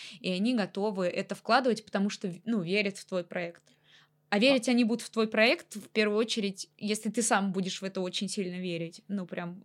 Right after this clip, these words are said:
Speaker 1: знать, что это, <gasps> это вот прям стопроцентно стоит того.
Speaker 2: Но если это стоит стопроцентно того, вот, э, ты же можешь взять кредит.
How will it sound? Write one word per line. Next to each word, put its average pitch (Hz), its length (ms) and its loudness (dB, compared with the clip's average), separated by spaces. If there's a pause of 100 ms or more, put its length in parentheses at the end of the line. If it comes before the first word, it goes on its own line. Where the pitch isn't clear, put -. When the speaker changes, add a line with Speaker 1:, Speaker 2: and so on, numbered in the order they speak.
Speaker 1:
знать, 208 300 -2
что - 180 -2
это, 196 240 0 (300)
<gasps> 269 300 -8
это 254 240 10
вот 240 160 4
прям 247 220 6
стопроцентно 202 1400 4 (220)
стоит 170 400 0
того. 170 320 -10 (360)
Speaker 2:
Но 131 80 0
если 160 260 2
это 143 100 -8
стоит 147 240 -2
стопроцентно 131 640 -6 (440)
того, 117 400 -2
вот, 101 240 -16 (160)
э, 107 840 -10 (560)
ты 135 80 -4
же 123 100 -6
можешь 127 200 -4
взять 120 140 -10
кредит. 117 420 -12